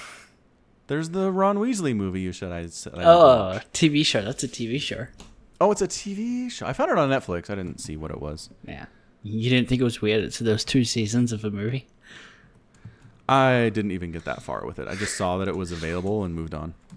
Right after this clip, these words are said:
Speaker 1: You, you should watch whichever
Speaker 2: Added it
Speaker 1: one
Speaker 2: to my queue.
Speaker 1: looks more enjoyable.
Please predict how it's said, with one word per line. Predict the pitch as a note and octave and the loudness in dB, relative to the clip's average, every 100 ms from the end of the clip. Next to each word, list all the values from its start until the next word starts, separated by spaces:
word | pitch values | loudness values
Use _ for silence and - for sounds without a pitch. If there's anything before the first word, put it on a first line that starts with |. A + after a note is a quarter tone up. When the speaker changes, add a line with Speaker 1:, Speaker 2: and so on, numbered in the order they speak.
| - | -12
Speaker 1:
You, | C#3+ D#3 | -2 0
you | D#3+ C3+ C#3+ | -2 -2 -2
should | - D3+ | 0 0
watch | D3 - - | -2 -4 -6
whichever | C3+ C#3 | -2 4
Speaker 2:
Added | A2+ G#2 | 4 4
it | |
Speaker 1:
one | A2+ A#2+ | 4 2
Speaker 2:
to | |
my | F#2+ | 2
queue. | E2+ F2+ F2 - | -2 -4 -4 -6
Speaker 1:
looks | C#3 A#2 A#2 - - B2 | -8 -4 -4 -4 -6 -4
more | A2 G#2 | -2 -2
enjoyable. | G2+ F2+ E2+ D#2+ - | -2 -4 -6 -8 -14